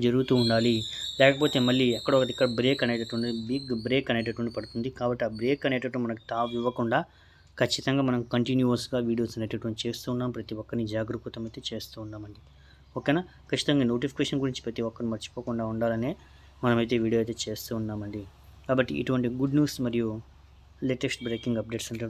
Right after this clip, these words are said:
పొందడం కోసం ప్రతి ఒక్కరు వీడియో కింద డిస్క్రిప్షన్ మన యాప్ లింక్ కూడా ఇచ్చినాను, అదేవిధంగా మన ఛానల్ లింక్ కూడా ఇచ్చినాను,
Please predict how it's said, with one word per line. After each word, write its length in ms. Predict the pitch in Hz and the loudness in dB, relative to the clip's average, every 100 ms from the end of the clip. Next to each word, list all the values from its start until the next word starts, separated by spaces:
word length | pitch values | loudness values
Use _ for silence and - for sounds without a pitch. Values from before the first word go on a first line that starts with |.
| 110 | -6
పొందడం 280 | 117 123 131 | -2 0 0
కోసం 220 | 123 - | -2 -4
ప్రతి 220 | 120 113 120 | -6 -2 -2
ఒక్కరు 240 | 113 127 | -2 -2
వీడియో 160 | 120 123 | -2 -2
కింద 140 | 131 | -2
డిస్క్రిప్షన్ 400 | 117 - 135 - 123 | -2 -4 -10 -8 -4
మన 100 | 113 | -2
యాప్ 260 | 117 127 | -2 0
లింక్ 160 | 131 131 | 0 0
కూడా 120 | 127 120 | 0 -2
ఇచ్చినాను, 360 | - 123 127 156 - - - - | -2 -2 -2 -4 -12 -20 -20 -10
అదేవిధంగా 380 | 127 131 127 117 | 0 2 2 0
మన 120 | 113 110 | -2 -4
ఛానల్ 380 | - 123 131 127 113 117 | -2 -2 -2 -2 -2 -4
లింక్ 240 | 117 117 | -4 -2
కూడా 120 | 123 | -2
ఇచ్చినాను, 420 | 117 - 113 113 | -2 -4 -6 -6